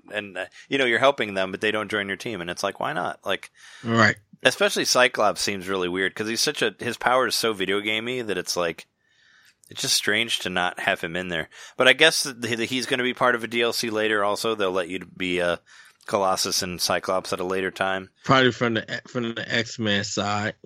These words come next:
Speaker 1: Yeah, which
Speaker 2: The
Speaker 1: isn't
Speaker 2: D L C.
Speaker 1: but I don't think they're part of the paid D L C,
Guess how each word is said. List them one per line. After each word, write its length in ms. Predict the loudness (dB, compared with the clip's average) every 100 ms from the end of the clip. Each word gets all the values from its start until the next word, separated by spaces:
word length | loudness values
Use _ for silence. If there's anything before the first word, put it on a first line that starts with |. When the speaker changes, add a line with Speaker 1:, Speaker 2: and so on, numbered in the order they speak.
| -20 -6
Speaker 1:
Yeah, 200 | -4 0
which 200 | 0 0
Speaker 2:
The 60 |
Speaker 1:
isn't 200 | 2 2
Speaker 2:
D 120 | 4
L 120 | 2 2
C. 220 | -4 -4
Speaker 1:
but 100 | 4
I 80 | 6
don't 180 | 6 2
think 280 | -4 -4 -2
they're 200 | 0 0
part 360 | 0 2 2
of 140 | 2 -2
the 80 | -6
paid 320 | -2 0 -2
D 140 | -6
L 140 | -6 -6
C, 360 | -6 -8 -12